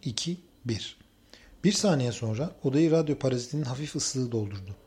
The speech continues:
Bob Rapp konuşmaya başlamak için teyit beklermiş gibi endişeyle Janet Stern'e baktı.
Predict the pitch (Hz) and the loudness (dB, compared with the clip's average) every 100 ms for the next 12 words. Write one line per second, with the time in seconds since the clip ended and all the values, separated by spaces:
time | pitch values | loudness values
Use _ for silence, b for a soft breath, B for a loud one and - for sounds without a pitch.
0 | b b b b 135 139 139 180 - - | b b b b 6 6 4 0 -4 -8
1 | 135 139 - 151 156 139 - 156 143 - | -2 -2 0 0 0 0 0 -4 -4 -6
2 | 147 139 147 135 135 147 139 127 135 135 | -2 0 0 0 -2 -2 -4 -6 -4 -4
3 | 135 120 151 135 123 143 135 - - 131 | -2 0 2 2 2 0 -2 -4 -4 -4
4 | 123 110 101 - | -2 -4 -6 -10